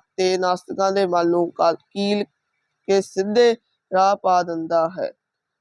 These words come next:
ਸੌ ਮਨਮੁੱਖਾਂ ਦਾ ਦਿਮਾਗ, ਇੱਕ ਠੱਗ ਦਾ ਦਿਮਾਗ, ਸੌ ਠੱਗ, ਇੱਕ ਵਜ਼ੀਰ, ਸੌ ਵਜ਼ੀਰ, ਇੱਕ ਬਾਦਸ਼ਾਹ, ਸੌ ਬਾਦਸ਼ਾਹ, ਇੱਕ ਮਹਾਂਪੁਰਸ਼।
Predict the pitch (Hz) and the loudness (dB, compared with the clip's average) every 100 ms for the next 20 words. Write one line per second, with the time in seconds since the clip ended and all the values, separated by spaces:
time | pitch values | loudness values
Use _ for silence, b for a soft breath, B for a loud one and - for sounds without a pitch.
0 | _ _ - 196 202 208 202 196 185 - | _ _ -4 2 2 2 -2 -4 -8 -4
1 | 196 190 190 185 175 165 170 180 _ _ | -2 0 0 0 -4 0 0 -2 _ _
2 | _ 190 202 214 220 202 175 185 180 170 | _ -4 -4 -4 0 0 2 2 0 -2
3 | 170 165 160 196 _ _ - 180 196 214 | -4 -4 -6 -14 _ _ -4 2 2 2
4 | 208 180 180 196 _ _ 196 196 - 214 | 0 -2 -2 -12 _ _ -6 -6 -6 -4
5 | 180 165 165 170 - _ _ _ - 185 | -4 -2 -2 -2 -4 _ _ _ -4 2
6 | 196 208 214 190 196 202 240 _ - 208 | 2 2 -2 -6 -6 -8 -10 _ -4 -2
7 | 220 214 185 180 202 - 185 190 196 - | -2 -2 2 2 0 -2 2 2 0 -4
8 | _ _ - 190 208 220 196 185 202 190 | _ _ -2 2 2 4 2 0 -4 -2
9 | 175 185 202 _ _ _ 202 208 196 185 | 2 2 -2 _ _ _ -6 -6 -4 -4
10 | 175 175 165 160 151 165 | 0 -2 -2 -6 -8 -10